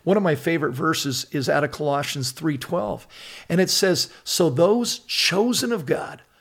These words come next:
holy and beloved." Now, those three things, I've been chosen by God.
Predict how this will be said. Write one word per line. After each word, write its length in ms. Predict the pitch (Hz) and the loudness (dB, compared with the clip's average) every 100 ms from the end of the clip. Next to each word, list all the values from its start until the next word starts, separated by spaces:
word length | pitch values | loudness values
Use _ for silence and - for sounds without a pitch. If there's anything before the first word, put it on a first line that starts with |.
| _ _ _ | _ _ _
holy 720 | - - 208 202 202 220 - - | -6 4 8 8 4 0 -4 -4
and 160 | 160 | -2
beloved." 560 | 135 151 147 131 127 - - _ _ _ _ _ _ _ - | 0 2 4 2 -2 -14 -20 _ _ _ _ _ _ _ -12
Now, 140 | 170 - - | -12 -10 -2
those 280 | 254 254 | -2 0
three 200 | - 202 | -2 -2
things, 520 | 160 - 262 147 131 - - - _ - | -2 -2 -4 -4 -10 -12 -18 -20 _ -4
I've 160 | 180 | -2
been 140 | 151 135 | 0 -2
chosen 520 | - 208 240 247 220 | 2 2 2 0 0
by 180 | 170 139 | 0 0
God. 440 | 131 143 147 160 | -4 -8 -8 -14